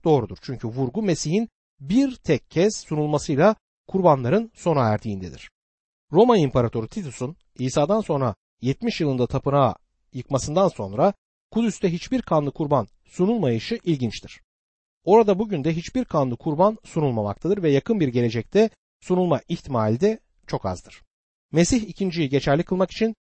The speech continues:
birinciyi kaldırmıştır. Bunun önemi yeterince vurgulanamaz.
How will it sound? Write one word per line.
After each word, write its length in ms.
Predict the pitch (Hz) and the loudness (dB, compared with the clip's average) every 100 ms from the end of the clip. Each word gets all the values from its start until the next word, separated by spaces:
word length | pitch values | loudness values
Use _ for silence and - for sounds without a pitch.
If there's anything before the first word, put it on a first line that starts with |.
| _ | _
birinciyi 500 | 170 165 123 120 175 | 0 2 0 -4 -6
kaldırmıştır. 760 | - 127 101 92 85 - - _ _ _ | 0 0 0 -4 -14 -18 -20 _ _ _
Bunun 300 | 131 175 254 - | -6 -2 -2 -2
önemi 420 | 143 120 185 214 | -2 0 -2 -4
yeterince 500 | 147 151 196 131 143 | -4 0 0 0 -2
vurgulanamaz. 760 | 185 135 120 107 98 80 - | -2 -2 -2 -2 -4 -10 -16